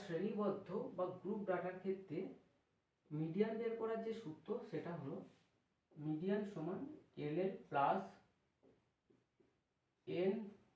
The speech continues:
by two minus f b by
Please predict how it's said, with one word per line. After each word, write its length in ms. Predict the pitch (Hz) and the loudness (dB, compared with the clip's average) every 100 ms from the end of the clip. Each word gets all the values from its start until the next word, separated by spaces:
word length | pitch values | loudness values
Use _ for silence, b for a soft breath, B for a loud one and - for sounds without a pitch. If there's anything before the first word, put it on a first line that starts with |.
| 131 123 | -6 2
by 200 | 139 143 135 - - _ _ | 4 4 -2 -12 -20 _ _
two 180 | 180 202 - - _ _ - _ _ _ _ - | -4 -4 -6 -14 _ _ -20 _ _ _ _ -10
minus 640 | 131 131 139 156 196 202 - - _ _ _ _ _ _ _ _ - | -4 -2 -2 -2 -2 -2 -6 -18 _ _ _ _ _ _ _ _ -10
f 200 | 147 151 - - - 120 | -8 -8 -10 -18 -14 -8
b 40 | 131 190 262 - - _ _ _ _ _ - _ - 127 | -6 -4 -6 -8 -18 _ _ _ _ _ -20 _ -16 -6
by 240 | 143 147 | 0 4